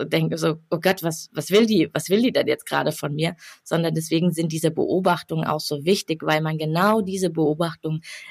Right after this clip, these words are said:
dann mit ins Gespräch nimmt. Und da ist es natürlich wichtig, möglichst wertfrei, weil man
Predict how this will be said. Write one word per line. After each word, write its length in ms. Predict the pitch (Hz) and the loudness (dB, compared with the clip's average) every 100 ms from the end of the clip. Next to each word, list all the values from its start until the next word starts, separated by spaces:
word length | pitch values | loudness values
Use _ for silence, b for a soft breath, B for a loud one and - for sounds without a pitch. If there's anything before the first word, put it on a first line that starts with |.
| - | -6
dann 340 | 143 156 165 | 0 2 4
mit 160 | 165 160 | 2 2
ins 380 | 160 160 - - | 0 -2 -6 -6
Gespräch 560 | 156 - - 156 160 | -6 -2 0 0 0
nimmt. 300 | 147 143 143 B B B B | -4 -6 -8 B B B B
Und 140 | 160 | 0
da 140 | 156 160 | 4 4
ist 100 | 185 | 2
es 80 | 175 | 0
natürlich 540 | 165 - 165 160 - _ _ | -4 -2 -4 -4 -6 _ _
wichtig, 680 | 151 147 208 233 - 175 160 | -8 4 4 4 0 -2 0
möglichst 680 | 170 170 165 151 - - | 0 0 -2 -6 -8 -4
wertfrei, 800 | 165 185 202 - - 180 185 190 - _ | 2 4 2 -2 -2 2 2 0 -4 _
weil 220 | 143 147 | -2 -2
man 200 | 143 139 | -2 -6